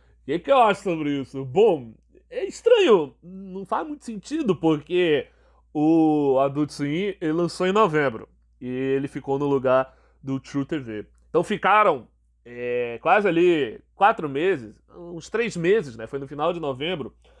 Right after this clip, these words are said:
O Tooncast e o Adult Swim, é, existindo ao mesmo tempo, coexistindo. Como é que um substituiu o outro? Que substituição atrasada é essa, né?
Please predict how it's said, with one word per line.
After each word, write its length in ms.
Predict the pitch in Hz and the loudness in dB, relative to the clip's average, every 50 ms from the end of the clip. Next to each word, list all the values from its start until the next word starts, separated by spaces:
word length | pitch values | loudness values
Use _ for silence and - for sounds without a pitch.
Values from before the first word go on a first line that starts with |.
| _ _ - | _ _ 0
O 140 | 233 254 277 | 0 2 2
Tooncast 840 | 277 285 277 - - 202 202 214 208 - - - 240 233 208 - - | 2 -2 -4 -2 0 2 2 2 0 -2 -4 -6 -6 -6 -6 -6 -6
e 260 | 196 202 214 226 226 | -4 -4 -2 0 0
o 160 | 226 226 226 | 2 4 4
Adult 300 | 226 220 185 226 226 190 | 4 4 2 -2 -6 -6
Swim, 680 | - - 220 214 202 196 208 220 240 247 254 247 247 _ _ _ _ _ _ _ _ _ _ _ _ _ _ - | -8 -8 -6 -4 -4 -4 -4 -4 -4 -4 -6 -6 -8 _ _ _ _ _ _ _ _ _ _ _ _ _ _ -4
é, 280 | 175 180 190 202 196 202 | -2 0 2 2 2 2
existindo 400 | 208 185 202 208 - 240 240 240 | 2 2 -2 -4 -4 -2 0 2
ao 40 | 233 | 4
mesmo 200 | 240 240 262 285 | 4 2 2 4
tempo, 360 | - 214 214 214 - - _ _ | 4 4 4 2 -2 -16 _ _
coexistindo. 840 | - 196 208 220 190 233 226 - - - 220 226 214 160 123 104 - _ _ _ _ | 0 2 2 2 2 0 -4 -4 -4 -4 -2 -2 -2 -2 -4 -6 -8 _ _ _ _
Como 140 | - 233 262 | -2 2 2
é 60 | 254 | 2
que 100 | 247 - | 2 0
um 140 | 214 214 196 | -4 -6 -6
substituiu 720 | - 185 165 180 180 156 160 - 175 175 165 156 139 123 - _ _ _ _ _ - | -6 -8 -6 -6 -6 -8 -8 -10 -6 -2 -2 0 -2 -2 -6 _ _ _ _ _ 0
o 100 | 160 151 | 2 4
outro? 320 | 156 151 151 143 127 127 | 4 6 4 2 0 -4
Que 100 | 120 151 | -10 -12
substituição 680 | 143 - 180 160 185 165 - - 156 147 - - 160 | -12 -10 -8 -8 -8 -8 -8 -8 -8 -8 -4 -2 0
atrasada 880 | 147 143 - 160 143 139 135 131 127 127 123 123 123 120 117 113 107 - _ _ _ _ _ _ | 0 0 2 2 2 2 2 2 0 0 0 0 0 0 -2 -4 -4 -6 _ _ _ _ _ _
é 300 | - 123 120 113 113 117 | -6 -6 -4 -4 -4 -6
essa, 200 | 117 - - 110 | -6 -8 -10 -16
né? 220 | 113 117 107 107 | -14 -14 -14 -14